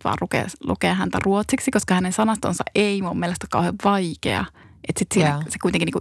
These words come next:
Speaker 1: ylittää tavallaan, se on niinku helposti lähestyttävä myös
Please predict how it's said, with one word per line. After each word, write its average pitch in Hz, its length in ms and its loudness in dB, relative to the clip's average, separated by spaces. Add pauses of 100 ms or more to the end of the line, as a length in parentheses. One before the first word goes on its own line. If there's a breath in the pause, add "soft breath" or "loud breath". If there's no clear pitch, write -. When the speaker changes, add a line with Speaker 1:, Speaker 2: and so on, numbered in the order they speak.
(120)
Speaker 1:
ylittää - 420 -2
tavallaan, - 500 0 (1000 loud breath)
se - 80 2
on 220 60 4
niinku 196 220 0 (220)
helposti 180 420 2
lähestyttävä 175 640 0
myös - 640 -6